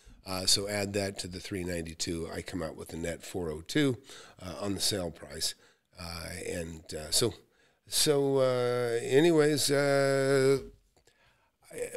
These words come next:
for me, you know, look, I live and breathe LoopNet. Uh, I, you know, Crexi,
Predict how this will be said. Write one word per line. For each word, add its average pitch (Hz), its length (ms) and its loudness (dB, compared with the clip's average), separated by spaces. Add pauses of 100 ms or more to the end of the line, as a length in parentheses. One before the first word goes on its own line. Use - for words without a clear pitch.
(340)
for 120 320 2
me, 196 580 6 (600)
you 123 140 2
know, 117 320 6 (320)
look, 98 340 -12
I 113 120 4
live 113 200 4
and 107 160 0
breathe 101 360 2 (100)
LoopNet. 101 540 -2 (440)
Uh, 85 460 -10 (160)
I, 87 120 -6
you 90 400 0
know, 78 100 0
Crexi, 104 680 6